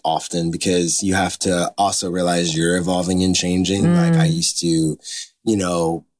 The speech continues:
Speaker 1: be in relationships or, you know, I used to also, like, sing at a church, but you
Speaker 2: Mm.
Speaker 1: can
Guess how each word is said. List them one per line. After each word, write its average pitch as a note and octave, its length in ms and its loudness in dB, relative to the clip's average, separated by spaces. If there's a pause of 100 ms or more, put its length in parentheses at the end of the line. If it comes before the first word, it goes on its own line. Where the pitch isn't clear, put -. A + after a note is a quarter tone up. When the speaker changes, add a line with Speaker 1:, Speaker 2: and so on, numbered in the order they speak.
(420)
Speaker 1:
be G#2+ 160 2
in G2 80 -2
relationships A2+ 1000 0
or, F2 920 0
you F#2+ 160 0
know, E2 180 0
I D#2 140 0
used F2+ 260 -2
to E2+ 80 -4
also, E2+ 400 0
like, D#2 300 -4 (600)
sing - 280 -2
at F#2 60 0
a F2+ 80 0
church, - 520 -2
but F3+ 180 2
you D#3 220 2
Speaker 2:
Mm. D#3 80 0
Speaker 1:
can F2+ 460 0